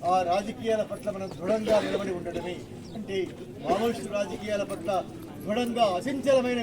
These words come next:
విశ్వాసంతోటి, తార్కిక విశ్వాసంతోటి, చారిత్రక దృష్టితోటి, తాత్విక దృష్టితోటి మనం విప్లవ రాజకీయాల పట్ల దృఢంగా నిలబడి ఉండటమే కామ్రేడ్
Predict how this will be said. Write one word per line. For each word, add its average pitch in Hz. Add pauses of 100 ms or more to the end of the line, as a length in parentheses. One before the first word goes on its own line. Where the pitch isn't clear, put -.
విశ్వాసంతోటి, 196 (160)
తార్కిక 254 (100)
విశ్వాసంతోటి, 190 (420)
చారిత్రక 269 (100)
దృష్టితోటి, 202 (380)
తాత్విక 226 (100)
దృష్టితోటి 190 (420)
మనం 175 (360)
విప్లవ 240 (140)
రాజకీయాల 196
పట్ల 185 (120)
దృఢంగా 196 (100)
నిలబడి 196
ఉండటమే 180 (400)
కామ్రేడ్ 170